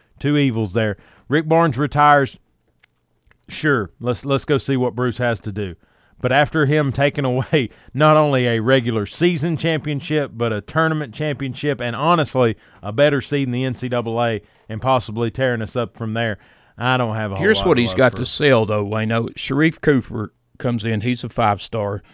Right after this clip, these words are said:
Speaker 2: He's got, like, five, I mean, he lost, um, five, six really good players. He's selling these guys on, "Come in here.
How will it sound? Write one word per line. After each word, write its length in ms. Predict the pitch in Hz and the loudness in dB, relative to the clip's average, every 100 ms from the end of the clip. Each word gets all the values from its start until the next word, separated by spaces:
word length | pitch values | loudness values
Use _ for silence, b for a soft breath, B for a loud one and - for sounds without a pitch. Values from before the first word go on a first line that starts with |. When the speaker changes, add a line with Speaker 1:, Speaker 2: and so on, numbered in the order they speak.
| b b | b b
Speaker 2:
He's 200 | - 175 | -6 0
got, 160 | - 135 | 4 6
like, 200 | 117 101 | 6 2
five, 480 | - 135 135 127 117 _ _ | 0 0 2 0 -2 _ _
I 60 | 127 | -2
mean, 320 | 127 113 95 - | 0 0 -4 -10
he 120 | - 143 | -6 -2
lost, 480 | 139 117 - - | 2 0 -2 -6
um, 400 | 107 101 95 92 - b b b b b b _ | -4 -4 -4 -8 -12 b b b b b b _
five, 300 | - 123 113 | 0 2 2
six 400 | - 117 101 - - | 0 -4 -4 -10 -6
really 240 | 113 110 | -4 -2
good 200 | 95 95 | -2 -4
players. 440 | - 95 85 82 - b b | -4 -6 -8 -12 -20 b b
He's 180 | 175 180 | -2 -2
selling 400 | - 160 123 107 | 2 4 4 2
these 180 | 104 - | -2 0
guys 320 | 107 101 95 | 0 2 0
on, 200 | 98 95 | -4 -6
"Come 240 | - 143 | -2 0
in 160 | 135 120 | 2 2
here. 440 | 110 127 120 113 | 0 0 0 -2